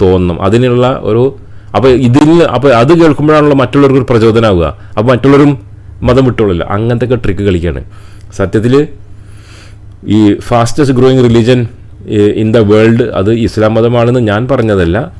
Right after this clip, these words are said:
നിങ്ങൾക്ക് പിന്നെ Google-ിലോ ചാറ്റ് ജി പി ടിയിലോ എവിടെ വേണമെങ്കിലും ചെക്ക് ചെയ്യാം.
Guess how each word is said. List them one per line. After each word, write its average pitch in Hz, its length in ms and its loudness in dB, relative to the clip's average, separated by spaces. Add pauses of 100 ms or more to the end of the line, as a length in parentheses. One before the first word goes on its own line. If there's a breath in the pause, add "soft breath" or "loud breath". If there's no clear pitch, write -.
നിങ്ങൾക്ക് 98 460 -2
പിന്നെ 101 440 -2
Google-ിലോ 98 800 0
ചാറ്റ് 92 180 0
ജി 92 120 -2
പി 98 120 -2
ടിയിലോ 104 360 0
എവിടെ 90 220 0
വേണമെങ്കിലും 110 260 0
ചെക്ക് 104 200 -4
ചെയ്യാം. 107 220 0